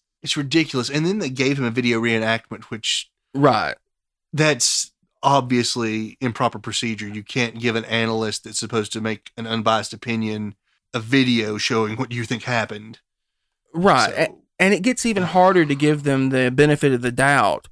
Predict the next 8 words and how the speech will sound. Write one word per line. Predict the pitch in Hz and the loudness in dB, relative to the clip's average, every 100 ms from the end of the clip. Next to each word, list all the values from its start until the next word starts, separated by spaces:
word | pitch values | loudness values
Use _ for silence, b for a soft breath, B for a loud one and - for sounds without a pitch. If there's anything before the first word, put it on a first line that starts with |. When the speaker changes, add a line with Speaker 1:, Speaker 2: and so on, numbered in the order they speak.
| - | -2
Speaker 2:
because, | 143 156 156 151 139 139 - _ _ - | 0 4 6 6 6 2 -6 _ _ 0
uh, | 139 | 2
Doctor | 147 202 240 185 165 | 4 4 4 4 6
Lee | 185 190 | 6 6
found | 160 170 156 151 | 4 4 6 6
out | 139 123 | 4 2
much | 131 135 151 - - | 2 6 6 4 0
later | 131 123 127 123 98 | 0 4 4 2 0